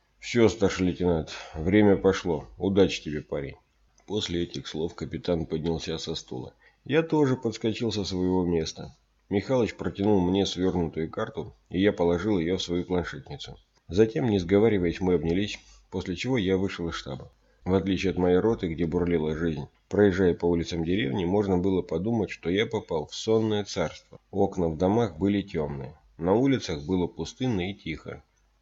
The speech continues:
Даже собаки в финских дворах перестали гавкать. "Наверное, наши красноармейцы их всех отстреляли", подумал я. А сами местные жители забились в какие-нибудь каморки и сидят,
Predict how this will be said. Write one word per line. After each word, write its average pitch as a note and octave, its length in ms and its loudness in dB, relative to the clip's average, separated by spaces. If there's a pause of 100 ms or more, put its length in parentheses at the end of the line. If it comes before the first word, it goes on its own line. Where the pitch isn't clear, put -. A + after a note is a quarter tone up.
(120)
Даже A2 260 2
собаки G#2 460 2
в D#2+ 60 -8
финских F#2 460 0
дворах F#2 360 0
перестали F2+ 540 -2
гавкать. D#2 500 -6 (440)
"Наверное, A#2 480 6
наши A2 280 4
красноармейцы G#2 800 2
их F#2+ 80 -6
всех G2+ 320 0
отстреляли", E2+ 960 2 (260)
подумал F2 480 0
я. C#2+ 300 -8 (560)
А F#2 120 0
сами G2 300 4
местные F#2 440 2
жители F#2+ 360 0
забились F2+ 500 0
в - 40 -16
какие-нибудь E2 580 -6
каморки F2 600 -2 (180)
и F#2+ 120 -6
сидят, F#2+ 600 2